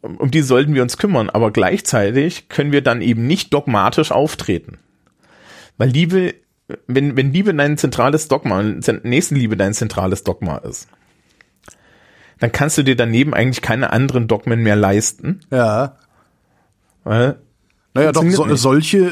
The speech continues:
Speaker 2: äh, solche, die die Liebe inkorporieren, ne?
Speaker 1: Äh, ja, aber dann hab ich ja, das, das, das ist ja, das ist ja dann ein Unterpunkt.
Speaker 2: Stimmt.
Speaker 1: Ja.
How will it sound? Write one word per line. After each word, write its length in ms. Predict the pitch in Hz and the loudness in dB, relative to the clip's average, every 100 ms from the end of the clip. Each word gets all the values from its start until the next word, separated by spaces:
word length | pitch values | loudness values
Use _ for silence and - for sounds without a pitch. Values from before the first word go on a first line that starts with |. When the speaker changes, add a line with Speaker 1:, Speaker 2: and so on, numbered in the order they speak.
| 131 | 0
Speaker 2:
äh, 40 | 135 | -2
solche, 420 | 113 135 151 165 | 2 0 0 -2
die 100 | 135 | -2
die 120 | 135 | -2
Liebe 300 | 113 117 139 | -2 -2 0
inkorporieren, 1040 | 120 135 135 127 - 131 147 170 104 92 90 - | 2 2 2 0 0 0 2 2 0 -2 -6 -6
ne? 140 | 113 - _ _ _ _ _ _ - - | -8 -8 _ _ _ _ _ _ -12 -4
Speaker 1:
Äh, 300 | 113 - - - - | -2 -2 -10 -6 0
ja, 160 | 139 151 | 2 4
aber 100 | 151 | 2
dann 140 | 151 | 2
hab 80 | 160 | 2
ich 80 | 202 | 0
ja, 120 | 160 | 0
das, 260 | 151 139 151 | 0 -2 -2
das, 220 | 143 139 110 - - | -2 -2 -10 -14 -8
das 100 | - | -2
ist 180 | 139 143 | 0 2
ja, 120 | 123 - | -2 -2
das 140 | 107 | -2
ist 120 | - 123 | 0 0
ja 80 | |
dann 220 | 107 110 110 | 2 0 0
ein 60 | |
Unterpunkt. 600 | - 147 120 - 95 - - | 0 0 0 -2 -8 -8 -8
Speaker 2:
Stimmt. 420 | - 175 143 - - 151 - 196 | -4 -2 0 -2 -4 -6 -6 -6
Speaker 1:
Ja. 280 | 101 110 139 | 0 0 -2